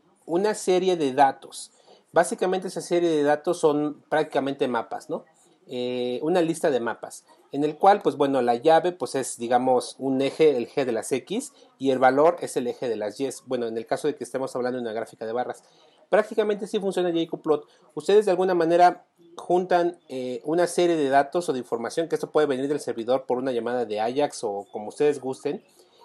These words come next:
y después utilizan la, una llamada precisamente, ay, perdón,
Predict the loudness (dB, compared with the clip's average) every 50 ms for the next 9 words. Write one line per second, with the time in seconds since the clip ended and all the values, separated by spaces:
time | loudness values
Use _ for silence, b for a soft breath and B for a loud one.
0 | b b _ -4 2 2 2 2 4 0 0 0 -2 -6 -8 -8 -2 -2 0 -2
1 | 0 0 0 0 0 -2 -4 -6 _ _ _ _ _ _ _ _ _ _ _ _
2 | -6 -6 -4 -2 0 2 2 2 2 2 2 2 4 2 4 4 2 0 -2 -4
3 | _ _ _ _ _ _ -10 -8 -8 -8 -4 -2 0 0 0 -2 -2 -4 -6 -4
4 | -4 -4 -6 -6